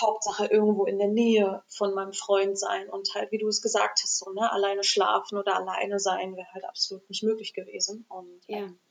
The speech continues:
Speaker 1: mittlerweile genieße ich das und das ist sehr schön, ja. <laughs>
Speaker 2: Das ist total lustig, dass du das sagst, weil ich bin ein Mensch, der braucht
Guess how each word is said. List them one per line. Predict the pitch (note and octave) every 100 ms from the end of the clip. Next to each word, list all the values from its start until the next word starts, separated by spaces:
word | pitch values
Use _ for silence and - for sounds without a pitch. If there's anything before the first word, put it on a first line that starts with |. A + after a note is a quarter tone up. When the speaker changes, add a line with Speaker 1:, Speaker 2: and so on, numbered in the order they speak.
| _ _ _ _
Speaker 1:
mittlerweile | G3+ G3 F#3+ F#3+ F#3+
genieße | G3 G3+ G#3
ich | G3+
das | - G#3+
und | G#3+
das | G3+ -
ist | -
sehr | G#3 -
schön, | - F#3+ F#3 F#3
ja. | F#3 _ - -
<laughs> | - _ _ _ _ _ _ C#4 - - - _
Speaker 2:
Das | G#3 A3+
ist | -
total | A#3 A3 A#3 A#3
lustig, | B3 B3 -
dass | A#3 A#3
du | A#3+
das | A3 G#3
sagst, | G#3+ A#3 -
weil | G3+ G3+ G3+
ich | G#3 G#3+
bin | - A3
ein | G#3+ G#3
Mensch, | G#3+ A#3
der | -
braucht | F#3+ G3 G3+